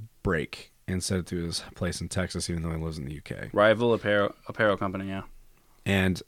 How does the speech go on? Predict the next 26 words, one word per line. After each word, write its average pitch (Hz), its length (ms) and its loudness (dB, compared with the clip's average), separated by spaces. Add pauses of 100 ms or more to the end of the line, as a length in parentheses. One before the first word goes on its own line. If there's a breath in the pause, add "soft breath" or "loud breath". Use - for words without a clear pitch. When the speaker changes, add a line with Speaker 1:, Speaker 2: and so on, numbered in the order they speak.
Speaker 1:
I 101 160 2
went 120 220 6
through 110 160 0
Streamlabs 95 640 0
for 58 260 -8
it, 62 100 -12 (760 soft breath)
but 104 360 6
I 104 100 8
really 123 540 8
have 104 240 0
heard 104 340 4 (380)
not 107 300 4
good 98 200 4
things 95 260 2
about 87 180 2
the - 60 -4
quality 90 440 0
of 80 80 -4
Streamlabs 85 600 -4
merch. 71 360 -12
Speaker 2:
It's - 80 -16
free 131 120 2
shit, - 220 -6 (200)
and 113 120 2
it's 110 180 2
overpriced. 92 400 -2